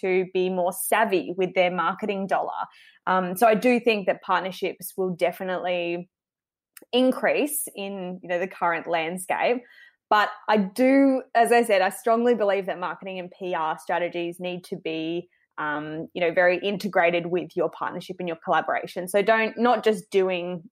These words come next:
you know, a collaboration on its own and hoping for it to blow up. Everything kind of,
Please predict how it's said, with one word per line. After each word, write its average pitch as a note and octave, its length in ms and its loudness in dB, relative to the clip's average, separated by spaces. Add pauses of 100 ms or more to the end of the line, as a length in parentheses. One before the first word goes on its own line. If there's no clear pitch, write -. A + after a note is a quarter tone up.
you F#3 80 -12
know, E3+ 120 -2
a F3 40 -4
collaboration E3+ 640 -2
on E3 140 -6
its - 160 -8
own A3+ 240 2
and G3+ 80 0
hoping F3+ 380 -6
for - 100 -10
it - 80 -16
to F#3 60 -14
blow E3 240 0
up. F#3 240 2
Everything F#3+ 680 2 (420)
kind F3+ 160 -2
of, E3+ 260 -2